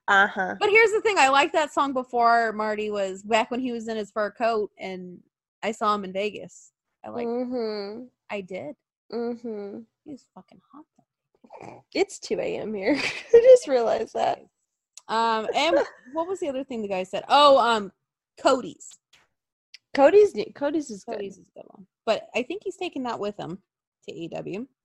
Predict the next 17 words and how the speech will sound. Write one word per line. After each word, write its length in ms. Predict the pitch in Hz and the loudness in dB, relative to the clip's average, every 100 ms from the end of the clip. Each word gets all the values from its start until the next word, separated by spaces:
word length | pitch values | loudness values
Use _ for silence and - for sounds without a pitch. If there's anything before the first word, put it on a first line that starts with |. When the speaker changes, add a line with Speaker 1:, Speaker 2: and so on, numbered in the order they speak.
| _ _ _ _ _ | _ _ _ _ _
Speaker 2:
Um, 260 | - 185 180 | -4 -4 -4
the 120 | 214 | -2
Young 240 | 262 262 285 | 2 2 4
Bucks' 240 | 330 330 | 2 2
new 160 | 262 214 | -4 -4
one 120 | 202 | -4
is 120 | 190 | -6
really 300 | 185 165 117 | -6 -6 -6
good. 280 | - - 262 - _ _ _ _ _ _ _ _ _ _ _ _ _ _ _ _ _ _ _ _ - | -6 -6 -8 -12 _ _ _ _ _ _ _ _ _ _ _ _ _ _ _ _ _ _ _ _ -2
I 120 | 214 | -2
just 180 | 247 247 | 0 -2
like 180 | 202 208 | -4 -2
yelling 280 | 180 175 | -4 -4
"Super 300 | 190 - - | -10 -14 -16
Kick 180 | 180 - - | -18 -18 -20
Party." 360 | - - - 208 _ _ _ _ | -18 -16 -16 -20 _ _ _ _
Speaker 1:
<laughs> 80 | 233 | -14